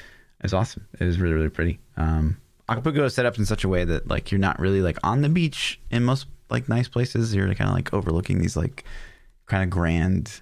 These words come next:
views of the ocean and cliffs and stuff like that. It's really, really pretty. Um,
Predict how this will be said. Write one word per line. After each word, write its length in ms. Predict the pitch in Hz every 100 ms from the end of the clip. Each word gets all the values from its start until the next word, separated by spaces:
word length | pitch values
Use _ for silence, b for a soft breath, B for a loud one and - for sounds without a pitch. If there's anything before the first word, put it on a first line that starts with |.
| -
views 560 | 104 90 87 82 87 87
of 220 | 90 101
the 180 | 80 -
ocean 480 | 90 82 - 87 76
and 140 | 80 -
cliffs 400 | 82 - - -
and 100 | -
stuff 160 | -
like 160 | 82 -
that. 160 | - 92
It's 140 | -
really, 140 | -
really 140 | - 101
pretty. 260 | - 113 B B B B B B B -
Um, 280 | 87 78 80